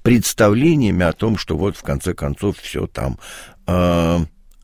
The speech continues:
кончится, разрушится, тепловая смерть Вселенной или гравитационный коллапс, эм, значит,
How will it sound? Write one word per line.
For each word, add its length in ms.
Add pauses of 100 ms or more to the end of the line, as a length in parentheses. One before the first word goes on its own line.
(360)
кончится, 760
разрушится, 880
тепловая 680
смерть 460
Вселенной 960 (400)
или 320
гравитационный 920
коллапс, 720 (320)
эм, 1200
значит, 640